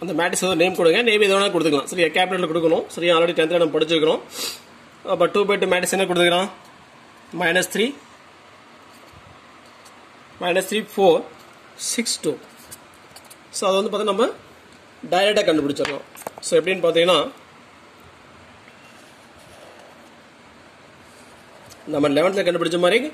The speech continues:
கோஃபேக்டர் மேட்ரிக்ஸ் கண்டுபிடிச்சு போடலாம். So டைரக்டாகவும் போட்டுக்கலாம். என் எஸ்ன்னு நான் மைண்டில் வச்சுங்க. N for number change, S for sign change.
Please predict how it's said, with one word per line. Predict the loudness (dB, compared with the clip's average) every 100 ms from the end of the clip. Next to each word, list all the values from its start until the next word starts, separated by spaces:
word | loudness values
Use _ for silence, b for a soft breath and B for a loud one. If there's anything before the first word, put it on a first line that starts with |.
| B B B -4
கோஃபேக்டர் | -2 0 0 0
மேட்ரிக்ஸ் | 2 2 2 2
கண்டுபிடிச்சு | 0 0 0 2
போடலாம். | 2 0 -4 -6
So | 0 0
டைரக்டாகவும் | 2 0 2
போட்டுக்கலாம். | 2 4 2 0 -8 -16 -8 0 0
என் | 2 0
எஸ்ன்னு | 0 0 4 4 4
நான் | 2 2 2 0 -4 -14 -20 -20 -8 -2
மைண்டில் | 2 2
வச்சுங்க. | 2 2 2 0 -8 B B B 0 0
N | 0
for | 0 0
number | 2 0 0
change, | 0 2 2
S | 2
for | -2 -2
sign | -2 -2 -2
change. | -4